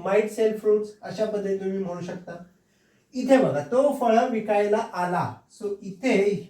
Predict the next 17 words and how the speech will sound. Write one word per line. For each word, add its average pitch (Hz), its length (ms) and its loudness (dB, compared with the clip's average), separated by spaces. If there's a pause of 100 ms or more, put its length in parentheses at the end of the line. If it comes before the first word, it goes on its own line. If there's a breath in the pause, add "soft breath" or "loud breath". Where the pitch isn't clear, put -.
(100)
हा 196 120 -2
जो 214 120 -2
ही 247 320 2
आहे, - 580 -4
याची 226 180 -6
क्रिया 233 300 0
कोणती 240 280 0
आहे? 247 140 0
येण्याची. 208 400 0
आता 143 300 -6 (220)
"येणे 240 540 2 (180)
आला", 185 500 2 (760)
दुसरं 233 420 -2
रूप, 240 180 -4 (120)
so 226 80 0
he - 280 -4
came. 226 220 2